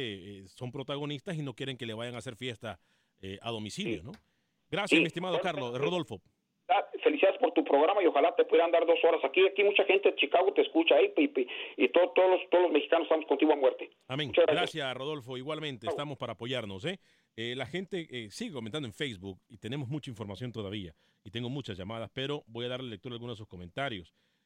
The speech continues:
Speaker 1: Eh, la Liga de México y M L S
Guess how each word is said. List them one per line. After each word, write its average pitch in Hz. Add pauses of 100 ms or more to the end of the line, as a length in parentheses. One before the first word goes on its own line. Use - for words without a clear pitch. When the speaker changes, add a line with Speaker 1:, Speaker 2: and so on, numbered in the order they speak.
(260)
Speaker 1:
Eh, 95
la 131
Liga 214
de 123
México 127
y 117
M 143
L 131
S -